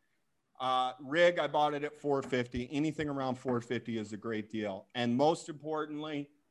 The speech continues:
I want you to buy a bank, okay? Any bank that you like. Personally, I like Goldman Sachs, I like Morgan Stanley, and I love BlackRock. Now,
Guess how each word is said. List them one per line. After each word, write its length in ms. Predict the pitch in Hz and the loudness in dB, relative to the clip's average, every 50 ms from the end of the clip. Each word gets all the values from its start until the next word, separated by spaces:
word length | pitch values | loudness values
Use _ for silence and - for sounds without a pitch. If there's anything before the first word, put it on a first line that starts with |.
| _ - | _ -6
I 80 | 127 | -6
want 280 | 127 131 147 151 147 - | -4 -2 -4 -4 -4 -6
you 80 | 165 143 | -6 -6
to 60 | 139 | -6
buy 260 | 123 135 123 120 117 | -4 -2 0 0 0
a 60 | 113 107 | 0 -2
bank, 320 | 95 110 101 98 80 - _ _ - _ _ _ _ _ _ _ _ - | -4 -8 -10 -10 -12 -16 _ _ -20 _ _ _ _ _ _ _ _ -20
okay? 380 | - - 123 127 131 135 135 143 _ _ _ _ - | -8 -2 -2 0 0 0 -2 -6 _ _ _ _ -8
Any 440 | 170 185 196 202 202 202 190 190 - 147 | -6 -4 -2 -2 -2 -4 -6 -8 -12 -6
bank 460 | 117 123 135 139 139 139 139 - - _ _ _ _ 127 117 | -2 0 2 2 2 2 0 -4 -10 _ _ _ _ -12 -10
that 160 | 120 117 120 | -10 -8 -6
you 100 | 120 117 | -8 -8
like. 440 | 110 107 101 92 82 - _ - - _ _ _ _ _ _ _ _ | -6 -8 -10 -10 -12 -16 _ -20 -20 _ _ _ _ _ _ _ _
Personally, 640 | - 160 160 170 160 - 180 170 160 151 147 143 135 - | 2 2 4 4 2 0 -4 -2 -2 -2 -2 -2 -4 -2
I 120 | 123 120 123 | -2 -2 0
like 260 | 123 120 117 113 107 | 0 -2 -4 -4 -2
Goldman 360 | 117 117 127 143 165 180 175 175 | -2 0 0 -2 -2 -6 -6 -6
Sachs, 640 | - - 160 151 156 165 170 - - - - - _ _ _ _ _ _ _ _ _ _ _ _ _ - | -2 0 0 0 0 -2 -6 -12 -18 -20 -20 -20 _ _ _ _ _ _ _ _ _ _ _ _ _ -6
I 80 | 113 113 | -4 -2
like 220 | 113 113 113 113 | -2 -2 -4 -4
Morgan 360 | 117 113 120 127 131 143 143 151 | -4 -2 -2 -2 -2 -2 -4 -6
Stanley, 640 | - - 170 156 156 156 160 160 165 175 180 185 - _ _ _ _ _ - | -6 -6 -6 -4 -4 -4 -4 -4 -4 -4 -6 -8 -12 _ _ _ _ _ -8
and 100 | 117 117 | -4 -2
I 100 | 113 110 | 0 0
love 480 | 110 107 113 120 123 123 120 120 120 - _ - - | -2 0 2 4 6 6 4 4 0 -6 _ -16 -12
BlackRock. 640 | 117 117 113 110 110 - - 113 104 87 82 87 _ _ _ _ _ _ _ _ _ _ - | -10 -8 -8 -8 -8 -10 -12 -14 -14 -16 -16 -20 _ _ _ _ _ _ _ _ _ _ -6
Now, 320 | 139 147 151 127 104 - | -2 0 0 0 0 -4